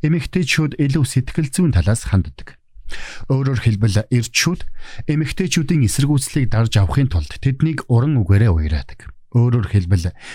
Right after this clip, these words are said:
тэдний сэтгэл зүйд нөлөөлөхийг оролддог. Гэвч энэ нь хайр биш, харин хүсэл тачаалын илрэл байдаг. Гэтэл бид сэтгэл санааны гүн гүнзгий хэрэгцээгээ ийм байдлаар хизээж хангах боломжгүй юм.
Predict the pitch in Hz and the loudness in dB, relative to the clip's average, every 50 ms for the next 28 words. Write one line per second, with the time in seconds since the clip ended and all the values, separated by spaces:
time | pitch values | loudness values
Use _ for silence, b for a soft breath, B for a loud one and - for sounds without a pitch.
0 | B B - - 151 135 - 170 175 156 131 - 127 117 - - 165 151 135 - | B B -4 -4 -4 0 0 0 0 0 0 -2 -2 -2 0 0 -2 -2 0 0
1 | 165 170 - - 113 101 90 113 120 113 - - - 156 160 B B B B B | 0 0 2 4 4 4 4 4 2 0 0 -2 -4 -4 -4 B B B B B
2 | - 107 95 92 87 - - - - - - - - - - B B B B B | 0 2 2 2 2 0 -4 -12 -14 -14 -14 -16 -18 -18 -18 B B B B B
3 | - 175 180 156 - - - 151 156 165 147 120 - 98 113 120 95 - 73 73 | -2 -2 -2 -2 -4 -2 -2 0 2 4 4 4 4 4 4 2 0 -4 -6 -6
4 | - - - - - 104 110 127 160 156 B B B B - - 139 131 - 185 | -6 -6 -6 -4 0 0 2 2 2 0 B B B B -2 -2 0 0 0 -2
5 | - - - - - - 117 104 101 127 147 151 B B B - - 113 98 104 | 0 0 0 0 2 0 2 2 2 2 2 0 B B B -2 0 2 4 4
6 | 98 90 78 80 80 78 - - - - - - - - - - - - - - | 4 2 2 -2 -4 -6 -6 -10 -14 -14 -16 -18 -18 -18 -20 -20 -20 -20 -20 -20
7 | B B B B B B B B B B - - 160 - - 214 175 165 190 165 | B B B B B B B B B B -4 -2 -2 0 0 0 0 0 0 0
8 | 165 135 - 135 131 - - 196 170 - 151 156 156 156 151 135 131 156 175 165 | -2 0 0 0 0 0 -2 -2 0 0 0 2 2 0 0 0 0 0 2 2
9 | 151 151 147 127 - 156 147 110 123 120 123 - - - 139 127 120 123 131 - | 2 2 0 0 0 0 0 2 2 0 0 -2 -2 -2 0 0 2 0 0 0
10 | 135 143 160 151 127 104 113 117 - - - 123 104 - - - 131 135 - 175 | 0 2 2 2 2 2 2 0 0 -2 -2 -4 -4 -2 -2 -2 -2 0 -2 -2
11 | 170 - - - 113 107 101 - - - - 104 98 95 98 98 - - 87 82 | -2 -2 -2 0 0 0 2 0 0 0 0 0 0 2 0 0 0 -2 -4 -6
12 | 69 65 65 | -6 -8 -14